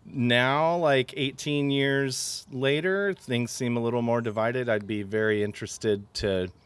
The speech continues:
to be back down there at some point, just to kind of feel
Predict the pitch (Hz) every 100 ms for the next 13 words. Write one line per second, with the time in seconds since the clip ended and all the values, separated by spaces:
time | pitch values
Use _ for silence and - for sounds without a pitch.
0 | _ _ _ _ _ - - - - 107
1 | 101 107 104 98 98 104 113 104 - 117
2 | 107 120 120 107 104 - 104 117 101 92
3 | - 101 101 101 101